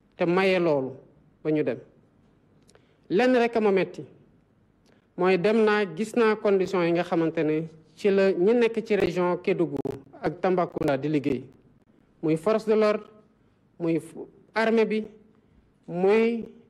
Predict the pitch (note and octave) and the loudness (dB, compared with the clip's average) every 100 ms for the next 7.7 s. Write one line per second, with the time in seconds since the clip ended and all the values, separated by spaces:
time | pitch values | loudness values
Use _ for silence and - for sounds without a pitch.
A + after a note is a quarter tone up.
0 | _ A3+ A3 - A3+ A3 A3 G#3+ G#3 G#3 | _ -8 -4 0 2 2 2 0 0 0
1 | A3+ G#3+ G#3 G#3 - - - _ _ - | 0 2 2 0 -2 -12 -20 _ _ -4
2 | F#3 F#3 G3 G3 F#3 F3+ F3 E3+ E3+ E3 | 0 2 2 2 0 -2 -2 -2 0 0
3 | D#3 E3 D#3+ D#3+ D3+ D3+ C#3 C3 C#3 - | 0 0 -2 0 0 0 0 0 -4 -14
4 | _ _ _ _ _ _ _ _ - G#3+ | _ _ _ _ _ _ _ _ -2 0
5 | C4 C4 A#3 - - - - - - _ | 2 0 -2 -4 -10 -8 -8 -14 -18 _
6 | _ C4+ C4 - A#3 A#3 G#3 G3 G3 F#3+ | _ -8 -4 -2 0 2 2 2 0 -2
7 | E3+ F3+ E3+ E3+ D#3 D#3+ D3+ | 0 2 2 2 2 2 2